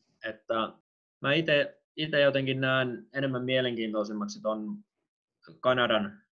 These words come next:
tarjonnan näiden kaivosyhtiöiden suhteen, mutta se on vaikea sanoa. Vaikea sanoa, tietenkin Suomi on sitten niin, varmaankin voisin kuvitella, että erityyppisempi näiden kaivosyhtiöiden suhteen.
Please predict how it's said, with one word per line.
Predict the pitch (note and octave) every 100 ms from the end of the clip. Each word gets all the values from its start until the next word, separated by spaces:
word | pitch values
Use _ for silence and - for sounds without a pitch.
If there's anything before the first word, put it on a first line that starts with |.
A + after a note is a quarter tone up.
| _
tarjonnan | G#2+ G#2+ G#2+ G2+ F#2+ F#2
näiden | G2 G2+
kaivosyhtiöiden | G2+ G#2+ G#2+ G#2 G2+ - G2 F#2+
suhteen, | A2 G2+ - G2+ F#2+
mutta | F#2+ F#2+ - G2+ - _ _ _ _ _ _ _ _ _ _ _ -
se | - F3+
on | C#3
vaikea | E3 E3 D3
sanoa. | E3 D#3 C3 A#2 - _ _
Vaikea | C#3 D3 C3+
sanoa, | C3 C3+ C3+
tietenkin | C3+ C3+ B2+
Suomi | D3+ C3+ C3
on | C3
sitten | C3 - C3 B2+
niin, | C3 C3 B2 _ _ _ _ _ _ _ C#3+
varmaankin | C#3+ C3+ C#3 C3+ C#3 C3 -
voisin | C3 C#3 C#3 C3+
kuvitella, | C3 C3+ C3 B2+ B2
että | B2
erityyppisempi | C3 B2 A#2+ A2+ - A2 G#2 G#2
näiden | G#2+ G#2+ G#2
kaivosyhtiöiden | A2 G#2+ G#2 G2 - G2 G2
suhteen. | G2+ G2+ G2+ - F#2+ F#2+